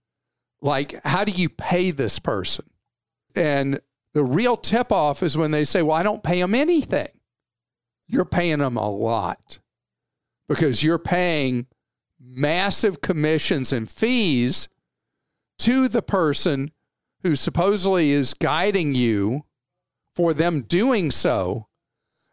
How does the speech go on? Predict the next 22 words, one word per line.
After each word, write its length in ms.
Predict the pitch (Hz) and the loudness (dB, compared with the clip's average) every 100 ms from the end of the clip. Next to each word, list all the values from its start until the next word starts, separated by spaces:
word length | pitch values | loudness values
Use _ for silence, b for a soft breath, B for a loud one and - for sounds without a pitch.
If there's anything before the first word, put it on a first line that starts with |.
| _ | _
and 400 | 170 165 151 156 | -2 0 0 -2
their 260 | 135 202 226 | 0 0 2
incentives 800 | 190 156 - 208 190 165 139 - | 0 0 0 2 2 0 0 -2
are 160 | 156 156 | -2 0
all 600 | - 160 156 151 151 - | 0 2 4 2 0 -4
wrong, 680 | 120 113 131 113 95 - 117 _ _ _ | -6 -2 0 0 -2 -6 -14 _ _ _
all 540 | 214 214 208 190 160 - | 2 4 4 4 0 -4
wrong, 600 | - 131 151 131 95 - - _ _ _ _ _ _ | -4 0 0 0 -2 -6 -12 _ _ _ _ _ _
because 640 | - 139 175 160 139 127 - _ _ _ _ _ _ _ _ _ _ 117 | -4 0 2 2 2 0 -4 _ _ _ _ _ _ _ _ _ _ 0
the 300 | 147 147 127 | 2 2 0
higher 540 | - 180 220 247 220 | -2 0 2 2 2
the 160 | 180 160 | 0 -2
commission 640 | 170 151 175 175 202 147 | -2 0 0 2 0 0
they 160 | 139 147 | 0 0
can 200 | 135 127 | -2 0
make 280 | 208 247 | -2 -2
from 160 | - 160 | -4 0
something, 640 | - 151 113 135 104 131 - _ _ _ _ _ _ _ - | 0 0 0 -2 -2 -6 -10 _ _ _ _ _ _ _ -2
the 80 | |
more 320 | 147 170 185 156 | 0 2 2 2
they 240 | 180 226 | 0 2
make 480 | 185 151 139 143 | 2 0 0 -4